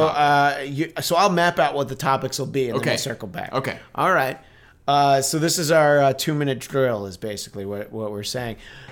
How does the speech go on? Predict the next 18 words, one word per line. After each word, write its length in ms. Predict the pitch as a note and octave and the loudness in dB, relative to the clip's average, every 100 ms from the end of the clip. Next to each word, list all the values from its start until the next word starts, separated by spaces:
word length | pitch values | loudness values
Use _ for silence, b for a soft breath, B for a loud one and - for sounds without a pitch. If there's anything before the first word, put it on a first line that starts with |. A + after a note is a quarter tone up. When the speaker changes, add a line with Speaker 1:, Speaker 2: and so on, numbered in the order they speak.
| B | B
Speaker 2:
So 280 | - F#3+ F3+ | 2 6 6
we're 160 | E3+ | 4
gonna 140 | F#3 G3+ | 2 2
talk 280 | G3+ F3 | 2 2
about 400 | E3+ D#3+ D3 C#3+ | 2 2 4 2
how 640 | A#2+ C3 C3 C3 B2+ B2 - | -2 0 2 2 2 0 -4
J. 200 | C3 D3+ | -4 0
Jonah 260 | D#3+ F3 E3 | 2 2 0
Jameson 560 | B2+ D3+ E3+ E3 G3 F#3+ | 0 -2 -2 -2 0 0
will 80 | |
be 140 | C3+ C#3 | 0 -2
Commissioner 460 | - C3+ C3 C3 A2 | -2 -4 -4 -6 -8
Gordon. 540 | A2 C3 C#3+ F#3+ G#3+ B B B B | -6 -4 -4 -6 -8 B B B B
We're 140 | D#3+ | 0
gonna 120 | F#3 | 0
talk 320 | E3+ F#3 E3 D#3+ | 2 2 2 2
about 340 | D3+ D3 C#3+ | 2 4 2
how 560 | C#3 C#3 C3 B2+ B2 | 2 2 2 2 -2